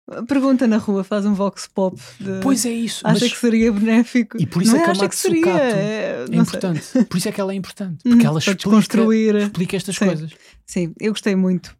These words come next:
Speaker 1: por essa desconstrução e, e por essa visão. Ainda que nós tivemos esta conversa assim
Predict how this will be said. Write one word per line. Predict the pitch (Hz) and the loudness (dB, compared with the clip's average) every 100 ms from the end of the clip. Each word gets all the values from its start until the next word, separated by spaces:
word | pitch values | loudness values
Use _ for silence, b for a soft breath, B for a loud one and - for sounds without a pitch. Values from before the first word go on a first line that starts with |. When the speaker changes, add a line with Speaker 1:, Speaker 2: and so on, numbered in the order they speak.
| _ | _
Speaker 1:
por | 180 | -8
essa | 170 - 175 180 180 | -8 -6 -6 -6 -10
desconstrução | 180 - 208 - 190 - 208 185 180 _ _ _ _ _ _ | -12 -2 -2 0 -4 -2 0 0 -2 _ _ _ _ _ _
e, | 190 190 175 175 175 175 170 | -4 -2 0 -2 -2 -4 -4
e | 165 | -6
por | - | -4
essa | 180 175 185 | -4 -2 -6
visão. | 180 170 175 170 175 - | -6 -4 -4 -4 -8 -8
Ainda | 214 202 240 285 233 | -2 2 2 2 0
que | 220 - 196 247 269 | -2 -4 0 0 0
nós | 254 180 | -2 -2
tivemos | - 180 | -4 -4
esta | 185 - | -4 -6
conversa | 196 190 180 202 208 | -4 -2 -2 -2 -4
assim | 180 196 185 185 185 180 175 | -6 -4 -4 -4 -6 -10 -12